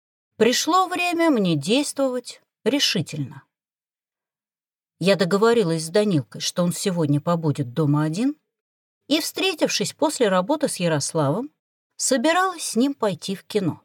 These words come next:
Тысячу лет не целовалась с парнем в кино.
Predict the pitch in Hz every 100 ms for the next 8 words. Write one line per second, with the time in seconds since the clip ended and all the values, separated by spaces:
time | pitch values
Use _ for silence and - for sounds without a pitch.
0 | _ _ _ _ _ _ _ _ _ _
1 | _ _ - 247 277 - 160 - 160 160
2 | 165 262 302 _ 175 165 - 180 170 151
3 | 156 247 311 - - - 262 285 277 -
4 | - 294 262 123